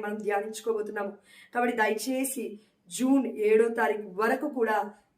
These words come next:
మీరు ఇప్పటి వరకు, ఇంకా నేను ఇంత ముందు కూడా పోస్ట్ చేశాను వాక్యాలను, పరిశుద్ధాత్మ దేవుడి యొక్క వాక్యాలు. So అవన్నీ కూడా మీరు వెనక్కి వెళ్ళి చూస్తే ప్లేలిస్ట్లో హోలీ స్పిరిట్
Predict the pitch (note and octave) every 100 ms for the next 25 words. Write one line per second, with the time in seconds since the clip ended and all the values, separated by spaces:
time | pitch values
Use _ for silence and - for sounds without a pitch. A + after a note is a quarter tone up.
0 | G#3 G#3+ A#3 A3+ G3+ G#3 - A#3 G#3+ D4
1 | C#4 C4+ C4+ C4+ G#3+ G#3+ A3+ C4+ A#3 G#3+
2 | G3+ G3+ A3+ A3 A3+ A#3+ B3 A#3 A3 A3
3 | A#3+ A3+ A#3 A3+ G3 G3 A3+ G#3+ A#3 -
4 | _ _ A3 A3 B3 F#3 G#3+ G#3+ A3 G3
5 | G3+ G3 G3 F#3+ F#3+ A3 A#3 D4+ - _
6 | _ _ _ _ _ _ - C4 B3 A3+
7 | C4 D4 C#4 A#3 A3+ G3+ G#3 - G#3 G3+
8 | G#3+ A3+ B3 A#3 A3 A3 A3 A3 G#3 G#3
9 | - A#3 A#3 A#3 - - C#4+ - - -
10 | _ - A#3+ A#3+ C4+ - - A#3+ A3 -